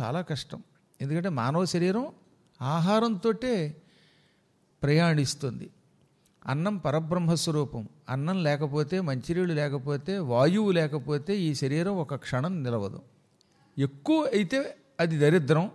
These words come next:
అసలు తినలేకపోవడం కూడా దారిద్ర్యమే. కొంతమందికి అస్సలు ఆకలియదు, తిన్న అరగదు, మంచినీళ్ళు కూడా పడవు. యావజ్జీవితం ఈసురోమని బతుకుతూ ఉంటారు.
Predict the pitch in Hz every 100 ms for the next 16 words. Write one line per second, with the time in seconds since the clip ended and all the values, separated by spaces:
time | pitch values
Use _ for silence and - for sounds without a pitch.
0 | - _ - _ _ - 147 160 233 196
1 | 196 220 226 214 220 220 220 226 269 339
2 | - 143 139 139 127 117 110 90 - _
3 | _ _ _ _ _ _ - 156 170 190
4 | 202 139 - 214 180 175 143 98 - -
5 | _ _ _ _ _ _ _ _ _ _
6 | - 170 202 151 156 170 113 - - -
7 | _ _ _ _ - 139 143 190 208 202
8 | 196 185 151 143 104 - - _ _ _
9 | _ - 139 151 196 165 156 208 196 208
10 | 196 175 185 160 196 190 185 190 196 220
11 | 208 160 151 151 151 131 113 110 -